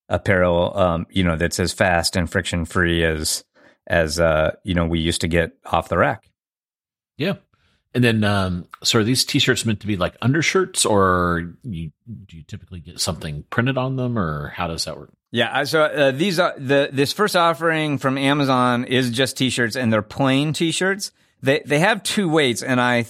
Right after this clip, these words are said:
Speaker 1: I suspect that the, the lighter weight is primarily intended to be used as an undershirt, and the,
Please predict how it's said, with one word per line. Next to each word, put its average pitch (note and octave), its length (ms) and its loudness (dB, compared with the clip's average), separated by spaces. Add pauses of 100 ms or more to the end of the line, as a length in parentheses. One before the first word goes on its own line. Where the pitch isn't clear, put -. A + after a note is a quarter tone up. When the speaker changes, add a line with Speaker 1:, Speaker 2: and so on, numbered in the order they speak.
Speaker 1:
I B2 120 2
suspect - 580 -2
that C3+ 180 -2
the, A#2+ 380 2 (240)
the B2+ 100 2
lighter C#3 420 2
weight D#3 280 0
is B2+ 340 -4 (540)
primarily C#3 440 0
intended C3+ 420 0
to C3+ 40 -6
be C#3 80 0
used C#3 240 0
as A2 160 0
an A2+ 80 2
undershirt, E3 800 0
and B2 200 2
the, A2+ 320 2